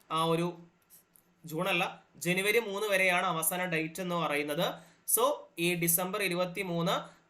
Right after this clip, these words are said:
രാവിലെ പതിനൊന്ന് മണിക്ക്, ശനിയാഴ്ച പതിനൊന്ന് മണിക്ക്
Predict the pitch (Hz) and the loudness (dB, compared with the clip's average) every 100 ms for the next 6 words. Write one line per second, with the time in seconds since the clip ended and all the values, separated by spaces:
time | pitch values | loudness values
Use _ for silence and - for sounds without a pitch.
0 | 143 151 160 175 190 220 220 170 170 185 | -2 2 2 2 0 -2 -2 -2 -2 -4
1 | 214 185 147 127 - 151 156 165 170 170 | -2 0 -2 -6 -6 -6 -2 0 -2 -2
2 | 196 175 147 165 180 190 156 147 214 | -6 -2 -2 -2 -2 -2 -2 -2 -4